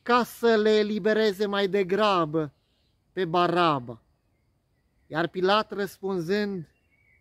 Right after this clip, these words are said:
iarăși le-a zis: „Ce voi face, deci, cu cel despre care ziceți că este regele iudeilor?” Ei iarăși au strigat:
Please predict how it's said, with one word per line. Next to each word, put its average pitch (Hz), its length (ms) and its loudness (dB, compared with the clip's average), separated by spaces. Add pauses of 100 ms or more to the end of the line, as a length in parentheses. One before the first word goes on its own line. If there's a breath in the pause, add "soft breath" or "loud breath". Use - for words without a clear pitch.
(140)
iarăși 190 720 2
le-a 170 160 -2
zis: 147 280 -8 (1200)
„Ce - 160 -4
voi 240 220 6
face, 226 500 -2
deci, 202 580 -2 (540)
cu 190 120 -4
cel 226 340 2
despre 208 420 -4
care 208 300 0
ziceți 185 580 -6 (720)
că 180 80 -4
este 214 420 0
regele 185 640 2
iudeilor?” 160 840 0 (1900)
Ei 185 360 4
iarăși 202 480 0
au 185 100 -6
strigat: 165 640 -4